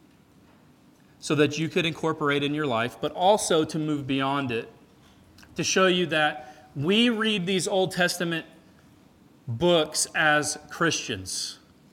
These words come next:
It's a great privilege that we have, is we have all of God's Word. And so when we come to texts like this,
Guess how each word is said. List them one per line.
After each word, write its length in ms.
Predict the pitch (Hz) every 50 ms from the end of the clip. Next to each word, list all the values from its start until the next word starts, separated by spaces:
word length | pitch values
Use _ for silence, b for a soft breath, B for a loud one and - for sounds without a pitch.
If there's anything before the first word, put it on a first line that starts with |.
| _ _ _ _ _ _ _ -
It's 140 | 139 - -
a 60 | 147
great 240 | 151 175 170 170 175
privilege 480 | - - 175 175 151 170 160 131 -
that 180 | - 143 147 151
we 220 | 151 156 165 156
have, 440 | 131 123 110 101 95 107 - - - B B B B B B B B B
is 140 | - 117 -
we 100 | 151 135
have 160 | 147 139 127
all 300 | 135 131 135 135 143 151
of 120 | 156 131 127
God's 320 | 151 143 135 131 123 -
Word. 360 | 123 117 117 107 98 92 90 B B B B B B -
And 100 | 120 117
so 140 | - 147
when 240 | 139 139 139 135 139
we 160 | 143 170 190
come 240 | 185 190 208 190 180
to 100 | 170 156
texts 400 | 131 - 175 160 151 - - -
like 220 | 165 143 135 127 123
this, 640 | 127 131 151 143 131 110 - - - - - -